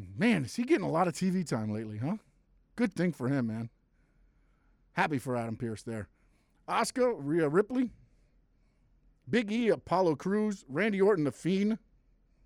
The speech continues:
Kevin Owens versus Sami Zayn. Happy for both those guys to get a match against each other on the grandest stage. But we'll dive into those. I wanna go back now to the top. Night one.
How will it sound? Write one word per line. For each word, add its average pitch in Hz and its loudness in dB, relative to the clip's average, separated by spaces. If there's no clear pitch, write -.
Kevin 240 2
Owens 185 2
versus 151 0
Sami 151 2
Zayn. 127 -2
Happy 147 -6
for 131 -6
both 123 -2
those 123 -2
guys 113 -6
to 123 -6
get 139 2
a 127 0
match 123 -2
against 147 -2
each 131 -4
other 123 0
on 131 0
the 131 0
grandest 127 -2
stage. 123 -2
But 127 -4
we'll 143 0
dive 156 2
into 139 2
those. 131 2
I 156 0
wanna 254 2
go 220 2
back 208 4
now 185 0
to - -8
the 143 -8
top. 143 0
Night 233 2
one. 147 0